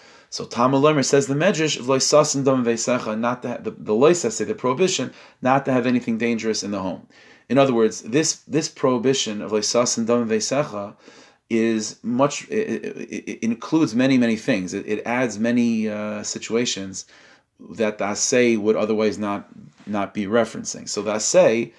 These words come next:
again, was, was very specific and very, very, very particular. "Vasisa Maika lagagecha." "Lo yisasin dam veisecha," not to have anything dangerous in the home. So that, that would add to us not just a roof,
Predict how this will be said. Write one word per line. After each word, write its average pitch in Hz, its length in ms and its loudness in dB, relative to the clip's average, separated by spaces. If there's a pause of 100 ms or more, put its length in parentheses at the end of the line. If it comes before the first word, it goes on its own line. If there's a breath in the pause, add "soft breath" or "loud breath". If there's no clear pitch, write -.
(140 soft breath)
again, 113 360 0
was, 90 260 -8
was 92 280 -8
very 107 200 4
specific 107 560 -2
and 95 100 -6
very, 101 380 -4 (480)
very, 104 280 0
very 104 260 0
particular. 90 500 -4
"Vasisa 101 420 -4
Maika 110 280 0
lagagecha." 101 640 -2 (580 soft breath)
"Lo 117 80 2
yisasin 143 480 4
dam 160 220 4
veisecha," 110 440 -2
not 117 180 -2
to 131 60 -6
have 110 80 -4
anything 110 280 -4
dangerous 131 420 0
in 101 80 -6
the 101 80 -8
home. 95 260 -6 (400 soft breath)
So 107 480 4 (280)
that, 117 400 2
that 117 280 0
would 117 260 0 (220)
add 131 300 0
to - 120 -4
us 101 320 -4
not 110 180 -6
just - 180 -8
a 90 80 -6
roof, 143 340 2